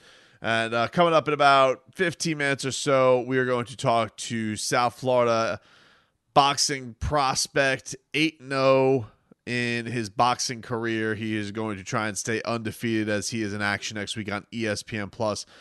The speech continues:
Xander Zayas is going to join us in, uh, just a matter of minutes on the program, so stay tuned for that. Speaking of prospects, shout out to Aaron Aponte,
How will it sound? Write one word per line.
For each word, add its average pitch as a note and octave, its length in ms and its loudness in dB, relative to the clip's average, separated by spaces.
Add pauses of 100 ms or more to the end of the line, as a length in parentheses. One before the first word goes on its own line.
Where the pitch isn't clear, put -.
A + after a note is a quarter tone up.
(280)
Xander G#2+ 360 -6
Zayas G2+ 640 -2
is F#2+ 120 -10
going G2+ 220 -6
to G#2+ 100 -10
join G2+ 260 -4
us G2 300 -6
in, G#2 420 -8 (140)
uh, G2 380 -2
just A2 200 -8
a A2+ 60 -6
matter G#2 360 0
of G2 80 -6
minutes A2 360 -8 (400)
on C#3+ 260 0
the B2+ 80 -4
program, B2+ 720 0
so A#2 180 -6
stay C3+ 300 -2
tuned B2 320 -4
for G#2+ 140 -8
that. A#2+ 340 2
Speaking C3 200 -8
of - 60 -8
prospects, A2+ 560 0
shout A2 220 -2
out G#2+ 100 -4
to G#2 100 -6
Aaron G#2 200 -6
Aponte, A2+ 580 -6